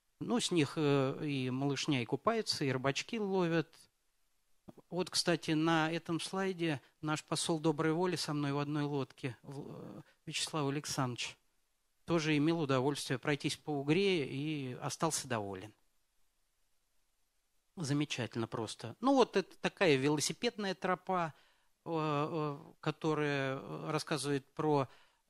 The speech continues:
природные комплексы парка, растительный и животный мир с промежуточными остановками, где можно поставить велик, почитать, э, всю информацию получить, э, ну и в разных, э, как бы биотопах. Вот здесь, э, допустим, информационный пункт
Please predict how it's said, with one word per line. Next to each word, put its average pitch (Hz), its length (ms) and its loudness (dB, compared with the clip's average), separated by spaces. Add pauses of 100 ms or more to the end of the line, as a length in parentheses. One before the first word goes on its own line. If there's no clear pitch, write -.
(120)
природные 151 440 2
комплексы 147 480 -2
парка, 220 360 2
растительный 139 600 0
и - 20 -2
животный 190 540 0
мир 185 240 0
с - 80 -6
промежуточными 147 800 0
остановками, 190 880 0
где 156 240 -2
можно 139 720 0
поставить 131 520 -2
велик, 220 500 -4 (100)
почитать, - 720 0
э, 170 180 -6
всю - 200 -4
информацию 202 680 0
получить, 202 640 -4 (540)
э, 117 440 -6 (420)
ну 240 140 0
и 220 40 4
в 151 100 0
разных, 165 380 -2 (160)
э, 131 180 -4 (380)
как 127 220 -2
бы 127 100 -4
биотопах. 117 800 0
Вот 123 200 -8
здесь, 131 320 -2
э, 143 460 -8
допустим, 139 460 -4
информационный 147 960 0
пункт 165 460 -6